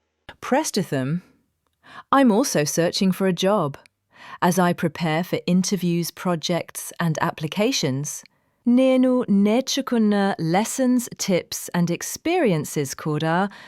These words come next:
మీతో షేర్ చేస్తాను. So if you are also preparing for an I T career, మనమందరం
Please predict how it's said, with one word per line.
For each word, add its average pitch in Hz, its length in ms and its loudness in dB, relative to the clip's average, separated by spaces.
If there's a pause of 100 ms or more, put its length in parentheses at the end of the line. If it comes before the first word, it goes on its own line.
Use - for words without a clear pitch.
(240)
మీతో 277 340 2 (300)
షేర్ 180 340 2
చేస్తాను. 143 560 -2 (800)
So 185 120 4 (480)
if - 60 -4 (220)
you 262 160 2 (240)
are 151 180 -2
also 233 260 0 (140)
preparing 170 500 0
for 170 140 -2
an - 80 -4 (140)
I - 20 0 (120)
T 151 120 0 (120)
career, 170 380 0 (760)
మనమందరం 277 800 4